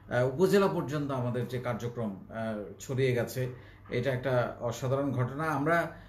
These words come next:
আহ, মূলত চারটা, আহ, বিষয় নিয়ে কাজ করছি নিজের বলার মতো একটা গল্প ফাউন্ডেশন।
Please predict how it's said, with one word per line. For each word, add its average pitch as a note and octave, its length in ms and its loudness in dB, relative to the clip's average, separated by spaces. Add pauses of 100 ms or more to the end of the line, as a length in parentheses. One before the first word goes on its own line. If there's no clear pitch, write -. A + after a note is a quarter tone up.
(180)
আহ, C3+ 240 4
মূলত D#3 360 2
চারটা, E3 460 0
আহ, C#3 720 2
বিষয় C3 320 2
নিয়ে D#3 200 2
কাজ D3 200 -2
করছি D3 320 -4
নিজের C3 300 0
বলার A#2 280 2
মতো A#2+ 180 -2
একটা A#2 160 -4
গল্প A#2 340 -2
ফাউন্ডেশন। B2 500 -2